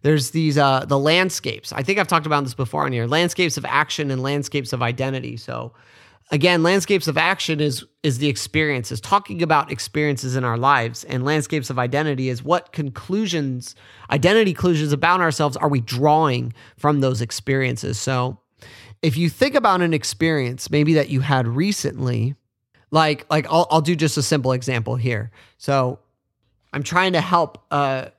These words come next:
a friend of mine to, to sell an estate that they inherited of comic books, a huge collection of, like, twenty-five hundred. And so, like, let me take that experience of trying to sell these comic books and all that.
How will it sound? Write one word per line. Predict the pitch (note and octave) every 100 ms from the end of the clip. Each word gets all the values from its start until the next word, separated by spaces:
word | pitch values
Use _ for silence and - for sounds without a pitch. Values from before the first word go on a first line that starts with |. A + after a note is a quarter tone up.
| -
a |
friend | A2+ D#3+ D#3+
of | D3
mine | C#3 C3+ C3 A#2+ _ _ -
to, | E3 C#3 C3+ -
to | D3
sell | A2+ E3+ E3+
an | D#3
estate | C#3 - - E3+ C#3 - _ _ _ -
that | C#3+ C3+
they | C3 C3+
inherited | C3 D3+ D#3 C3+ B2+
of | - C3 G#2+
comic | - D#3 C3 -
books, | A2 - - - - _ _ _ _ -
a | B2+
huge | - - C4+ G#3
collection | F3+ D#3 - C#3+
of, | C3
like, | B2+
twenty-five | - D#3 C3 B2+ A#2+
hundred. | B2+ A#2 F#2 - _ - _ -
And | D#3
so, | F3+
like, | E3+ D#3+
let | A3+
me | C4
take | B3 G#3+
that | F#3+
experience | D#3+ - - D#3+ C3+ A#2+ A2+
of | - C3 B2
trying | - D3+ D#3
to | C#3+
sell | B2 D#3 D3
these | C#3 C3+
comic | - C#3+ C3+ C3 A#2+
books | B2 B2 -
and | B2+
all | B2 A#2
that. | B2 C3 G2+